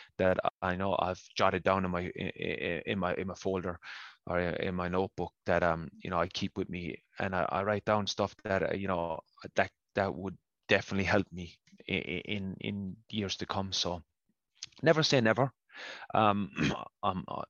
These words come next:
if you're not always testing yourself in life, you know, you, I feel that you're not moving forward, or, you know, um, to do, to do, a guy once told me, he said, "To do something that you've never done before, you gotta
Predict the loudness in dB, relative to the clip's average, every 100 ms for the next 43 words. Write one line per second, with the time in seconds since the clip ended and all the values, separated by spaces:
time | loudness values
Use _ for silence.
0 | -6 -2 0 2 4 4 2 0 -4 -2
1 | -2 -2 -4 -2 0 -2 -2 -2 2 2
2 | 2 -6 -2 0 0 -2 -4 -6 -2 0
3 | 2 2 0 -4 -4 -4 -4 -10 -10 -12
4 | -2 0 0 0 -2 -4 -14 -14 -14 -14
5 | -6 -2 0 -2 -4 -2 -4 -6 -12 -16
6 | -18 -4 -2 0 0 -2 -4 0 0 0
7 | -4 -12 _ -14 -2 0 6 6 6 2
8 | -2 -4 -2 0 0 -2 -2 -4 -4 -4
9 | -4 -10 -12 -14 -8 -6 0 0 2 0
10 | 0 -2 -4 -4 -4 -8 _ _ _ _
11 | _ _ _ _ _ -2 0 0 -2 0
12 | 0 0 -2 -4 -8 -4 -2 0 -4 -10
13 | -4 0 0